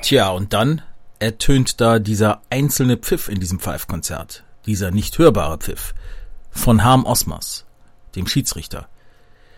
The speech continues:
Elfmeter nach einer Berührung von Patrick Herrmann an Halstenberg. Der Elfmeter bleibt bestehen, nach Prüfung in Köln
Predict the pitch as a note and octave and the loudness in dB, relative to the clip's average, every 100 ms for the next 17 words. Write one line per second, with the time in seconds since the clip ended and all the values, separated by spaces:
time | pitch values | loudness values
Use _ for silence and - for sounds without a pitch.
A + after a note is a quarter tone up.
0 | _ - - A2+ C#3+ C#3+ D3 F#2+ G2+ G#2+ | _ -8 -2 0 4 4 4 2 0 0
1 | G#2+ G2+ A2+ B2 A2+ G#2+ A#2 G#2+ - - | 0 0 2 4 4 2 0 4 6 6
2 | A2 - G2+ G#2 G2+ G2 G2+ F2 G#2+ G#2 | 0 -2 0 2 0 -2 -4 -2 -2 -2
3 | - E2 C#2+ - - - - - - - | -2 -6 -10 -14 -20 -20 -20 -20 -20 -20
4 | - - - - _ - F#2 F2+ A2+ G#2+ | -20 -20 -20 -20 _ -6 -6 0 0 2
5 | G2+ G#2 - - - A2 D#2+ - - - | 2 0 0 -2 0 -2 -2 -10 -20 -20
6 | - - F2+ - - A2+ A2+ G#2 G2+ A#2+ | -20 -12 -10 -4 -2 0 2 2 4 4
7 | C3+ | 4